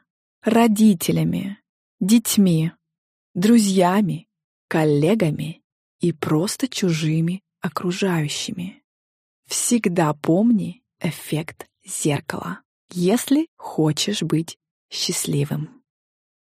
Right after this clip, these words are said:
Итак, моя уверенность прибавила ещё один балл. Итог: восемнадцать баллов. На протяжении всей книги мы много говорили про уверенность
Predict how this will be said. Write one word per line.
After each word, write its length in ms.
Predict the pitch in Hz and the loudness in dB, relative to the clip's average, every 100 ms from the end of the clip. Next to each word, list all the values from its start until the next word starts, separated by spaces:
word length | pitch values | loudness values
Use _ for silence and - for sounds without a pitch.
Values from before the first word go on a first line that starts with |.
| _ | _
Итак, 540 | 226 214 202 175 - - _ _ _ | -2 0 -2 -4 -8 -20 _ _ _
моя 320 | 202 202 208 190 | -2 2 2 2
уверенность 480 | 190 233 277 269 | 2 0 0 -2
прибавила 480 | - 196 180 185 190 | -4 -2 0 0 -2
ещё 520 | 190 180 165 - 190 - | -2 -4 -4 -4 -4 -4
один 340 | 160 147 160 | -6 -4 -6
балл. 180 | 156 156 _ _ _ _ _ - | -6 -8 _ _ _ _ _ -4
Итог: 580 | 196 _ 285 320 - _ _ _ _ | -4 _ -2 -2 -10 _ _ _ _
восемнадцать 1120 | 202 220 233 - 170 165 165 226 - 208 - - | -4 -2 -2 -2 -2 -2 -2 -4 -8 -10 -10 -20
баллов. 440 | 208 143 147 147 - _ _ _ _ _ | -8 -8 -8 -12 -20 _ _ _ _ _
На 120 | 220 | 0
протяжении 580 | 214 247 240 220 269 254 | 2 2 2 4 4 4
всей 240 | 220 - 220 | 4 2 0
книги 320 | - 240 196 | 2 4 4
мы 120 | 170 | 2
много 280 | 175 208 196 | 2 2 2
говорили 400 | 170 165 180 180 | 2 2 2 0
про 160 | 170 | 0
уверенность 800 | 170 165 156 147 156 - - - | 0 0 -2 -4 -6 -12 -14 -16